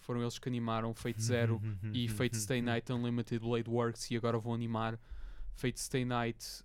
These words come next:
Speaker 1: eh, a terceira, a terceira route, que o Heaven's Feel.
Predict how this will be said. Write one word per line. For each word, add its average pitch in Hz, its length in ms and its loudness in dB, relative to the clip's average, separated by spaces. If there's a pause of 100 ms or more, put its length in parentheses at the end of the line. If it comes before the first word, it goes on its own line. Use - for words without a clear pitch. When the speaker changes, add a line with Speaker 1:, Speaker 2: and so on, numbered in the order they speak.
Speaker 1:
eh, 117 680 0 (880)
a 127 80 2
terceira, 127 400 0
a 123 360 0
terceira 123 280 -2
route, 131 440 2
que - 140 -14
o 120 300 0
Heaven's 120 460 -2
Feel. 110 320 0